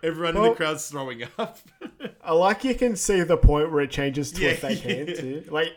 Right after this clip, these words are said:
Speaker 2: it's, it's obviously his real hand for the first half, and then it
Speaker 1: So
Speaker 2: just becomes like,
Speaker 1: he's probably
Speaker 2: like a grey,
Speaker 1: Yeah.
Speaker 2: like, Halloween
Speaker 1: He's used, I think he
Speaker 2: hand.
Speaker 1: used, to his credit, it looks like he used, like, a blunt, uh, blunt, like, bit of in-,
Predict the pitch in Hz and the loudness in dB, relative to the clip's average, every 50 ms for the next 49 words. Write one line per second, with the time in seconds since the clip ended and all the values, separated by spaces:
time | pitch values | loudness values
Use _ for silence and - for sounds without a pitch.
0 | _ - 156 - - - - - 196 156 - - 180 175 165 180 185 165 147 - | _ -18 -16 -16 -16 -18 -14 -12 -12 -10 -4 -2 -2 0 0 0 -2 -2 0 2
1 | 160 151 139 131 135 135 135 135 139 131 123 - 123 120 120 117 - 117 110 107 | 2 2 2 0 -2 -6 -6 -8 -10 -10 -8 -4 -4 -4 -4 -4 -6 -8 -10 -10
2 | 110 - 127 120 120 123 120 131 143 - - - 127 120 127 113 117 147 147 139 | -12 -12 -12 -10 -10 -10 -8 -10 -10 -10 -10 -12 -8 -6 -6 -6 -6 -8 -10 -12
3 | - - - 156 151 143 160 156 156 147 - 156 131 151 156 120 - - 139 139 | -12 -12 -10 -10 -8 -6 -6 -8 -8 -6 -6 -4 0 0 0 -2 -2 -2 0 0
4 | 127 131 139 143 139 139 143 131 120 117 110 107 98 139 127 131 - 147 139 135 | 2 2 2 0 0 0 -2 -2 -4 -4 -6 -8 -8 -8 -8 -4 -2 -2 -2 0
5 | 127 123 120 123 131 131 135 151 151 139 156 185 190 170 202 - - - - 131 | 0 0 0 0 0 -4 -6 -8 -8 -8 -8 -10 -10 -10 -12 -14 -16 -14 -12 -8
6 | 135 135 143 151 269 254 233 220 208 160 - - 165 185 220 233 220 - - 180 | -6 -4 -4 -4 -4 -6 -8 -10 -10 -12 -12 -12 -10 -8 -8 -8 -10 -8 -6 -6
7 | 165 127 127 139 165 160 220 - 196 190 185 175 156 175 - 135 117 101 120 120 | -6 -6 -6 -10 -10 -10 -10 -12 -10 -12 -12 -10 -8 -8 -8 -10 -12 -14 -12 -10
8 | 120 120 135 - _ - - - - 117 113 107 107 104 107 - - - 123 110 | -10 -10 -10 -12 _ -18 -16 -14 -12 -10 -10 -10 -10 -10 -12 -14 -18 -18 -16 -14
9 | 120 117 117 120 117 117 110 - 110 117 120 117 110 107 104 101 - _ - 120 | -14 -14 -14 -16 -16 -16 -16 -16 -16 -16 -14 -14 -14 -14 -16 -20 -20 _ -18 -14
10 | 117 | -10